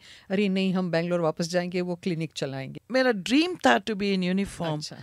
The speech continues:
Speaker 2: और कई टाइम बहुत मुश्किल होता था, मैं सोचती थी, "मैं कहाँ हो ग-,
Speaker 1: हम्म।
Speaker 2: कहाँ आ गई हूँ?" But,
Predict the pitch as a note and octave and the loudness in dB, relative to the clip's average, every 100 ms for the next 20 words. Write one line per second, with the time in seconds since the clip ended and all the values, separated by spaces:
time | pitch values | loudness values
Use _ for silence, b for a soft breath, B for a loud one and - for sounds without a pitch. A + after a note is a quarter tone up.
0 | b b b _ G3 A#3 - _ - F#4 | b b b _ 0 0 -2 _ -8 -4
1 | G4 F4 A3 B3 C#4 A3 A3 - B3+ G#3+ | -2 0 4 2 2 0 0 0 2 2
2 | G#3+ G#3+ A#3 G#3+ G#3 G#3+ - - A#3 A3 | 0 0 0 -2 -2 -4 -8 -10 -8 -8
3 | - _ - F#3+ G#3+ E3+ D#3 - - F3 | -10 _ -10 -4 -2 -4 -6 -16 -8 -4
4 | F#3+ G3 G3+ E3 E3 E3 - A#3 B B | -2 2 2 2 -2 -6 -4 -4 B B
5 | B - G#3 G#3+ G3+ | B 2 6 6 4